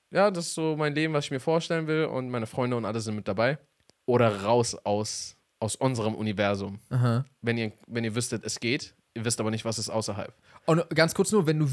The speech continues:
Speaker 2: wüsstest, was außerhalb ist, also du wüsstest, dass, ähm, dass es genauso ist wie in der Matrix.
Speaker 1: Weißt du, was halt f-,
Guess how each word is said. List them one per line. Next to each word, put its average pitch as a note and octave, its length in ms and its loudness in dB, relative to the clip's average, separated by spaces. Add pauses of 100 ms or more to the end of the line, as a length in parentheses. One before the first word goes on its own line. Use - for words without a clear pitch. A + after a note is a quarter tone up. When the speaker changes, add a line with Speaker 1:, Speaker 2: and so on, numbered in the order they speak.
Speaker 2:
wüsstest, F3 420 4
was G3 140 0
außerhalb G3+ 420 2
ist, - 400 -6 (100)
also D#3 220 4
du C#3 140 0
wüsstest, D#3 460 2
dass, - 440 2 (380)
ähm, G#2+ 480 4
dass C3 140 2
es C#3 120 0
genauso E3 340 6
ist D#3 100 0
wie D3+ 60 2
in C3+ 40 -4
der A#2+ 80 -2
Matrix. - 500 -8 (400)
Speaker 1:
Weißt B2 200 -2
du, B2 40 -6
was A#2+ 140 -4
halt A2+ 120 -4
f-, - 180 -18